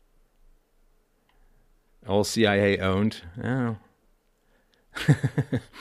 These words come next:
It's funny because I just did a released, you should check it out on BitChute. I released a show today, which was my daughter and I doing a review of Animal Farm by George Orwell. And it's interesting because the movie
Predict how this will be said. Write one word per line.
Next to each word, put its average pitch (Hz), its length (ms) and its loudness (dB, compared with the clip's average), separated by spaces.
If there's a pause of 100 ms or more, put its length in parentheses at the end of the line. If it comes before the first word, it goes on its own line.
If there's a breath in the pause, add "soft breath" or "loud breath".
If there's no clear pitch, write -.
(300 loud breath)
It's - 160 4
funny 156 220 4
because 113 500 2
I 117 120 4
just 135 200 0
did 123 140 4
a 110 100 4
released, 131 560 0
you 123 80 2
should - 160 -4
check 139 200 0
it 123 40 2
out 110 180 4
on 101 180 2
BitChute. 127 500 0 (760 soft breath)
I 107 120 4
released 110 500 0
a 117 60 -4
show 117 420 2
today, 110 720 2
which 104 220 -2
was 117 120 -2
my 104 140 2
daughter 110 340 2
and 95 80 -2
I 101 280 0
doing 104 460 0
a 107 120 2
review 104 680 2 (300 soft breath)
of 104 260 0
Animal 113 360 2
Farm 98 260 0
by 98 140 2
George 101 340 0
Orwell. 95 500 2 (440 soft breath)
And 101 180 2
it's 101 140 -2
interesting 151 440 2
because 107 440 -2
the 117 80 2
movie 107 640 4